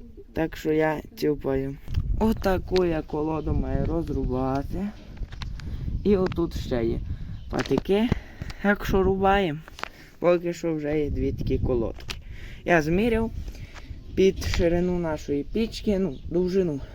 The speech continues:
Якраз собі порозмічував, бачите, от такі насічки надавав. Туди аж по двадцять п'ять сантиметрів, то в нас п'єць, на Львівщині кажуть. Добре, я тюпаю далі,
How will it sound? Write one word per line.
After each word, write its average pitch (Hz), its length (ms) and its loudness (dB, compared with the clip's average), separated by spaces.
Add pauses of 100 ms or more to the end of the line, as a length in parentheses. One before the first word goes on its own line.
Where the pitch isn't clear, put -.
(360)
Якраз 170 400 0
собі 160 220 -2
порозмічував, 180 680 -2
бачите, 175 300 -4
от - 280 -4
такі - 380 -2 (400)
насічки - 580 -2
надавав. - 500 -6 (640)
Туди 147 240 0 (120)
аж 175 140 -10 (1200)
по 147 100 -4
двадцять 165 400 0
п'ять 151 280 0
сантиметрів, 190 920 0
то 151 80 0
в 156 40 0
нас 156 220 0
п'єць, - 440 -2 (500)
на 135 100 -2
Львівщині 123 500 2
кажуть. 110 340 -4 (840)
Добре, 175 500 6 (400)
я 202 160 4
тюпаю 170 460 2
далі, 165 360 2